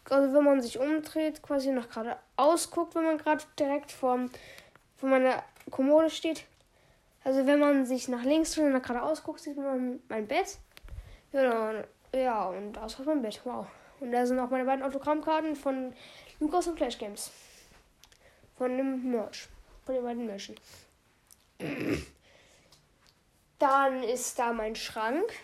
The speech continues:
in dem, ja, alles Mögliche, so ein Teil von meinem Schuhranzen, den man abmachen konnte,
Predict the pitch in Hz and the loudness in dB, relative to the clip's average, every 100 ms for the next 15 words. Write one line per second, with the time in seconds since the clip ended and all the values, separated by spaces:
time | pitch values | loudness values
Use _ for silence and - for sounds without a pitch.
0 | - _ _ _ _ _ - - _ - | -20 _ _ _ _ _ -20 -20 _ 0
1 | 254 233 226 240 240 226 220 220 233 240 | 2 2 -2 2 2 2 -2 -2 0 -2
2 | - - - - - - - - _ _ | -4 -16 -20 -20 -20 -20 -20 -20 _ _
3 | _ _ - 254 247 - 277 285 294 294 | _ _ -6 -4 -2 2 2 0 2 4
4 | 285 285 - _ _ _ - 240 220 220 | 4 2 -10 _ _ _ -10 -8 -6 -6
5 | 240 233 226 214 - 302 294 277 277 247 | -4 -4 -4 -6 -6 -4 -2 -2 -2 -2
6 | - 277 - - 240 247 277 277 262 254 | -4 -8 -10 -14 -12 -10 -12 -8 -8 -4
7 | 269 | -4